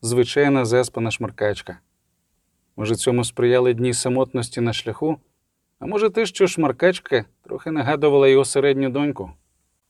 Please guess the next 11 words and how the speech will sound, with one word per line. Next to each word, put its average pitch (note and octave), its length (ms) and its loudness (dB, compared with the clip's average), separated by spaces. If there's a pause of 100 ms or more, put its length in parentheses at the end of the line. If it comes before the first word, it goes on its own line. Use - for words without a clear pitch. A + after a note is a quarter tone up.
(420)
«Хай G#3 360 4
вас G3 340 2
боги E3+ 360 4
бережуть», A#2+ 600 2 (320)
додав, G#2 460 -2 (500)
«від F#3+ 320 -2
нещасливого F#3 840 2
випадку D3 540 0
і D#3+ 160 -2
злої E3+ 320 4
пригоди. A#2+ 500 0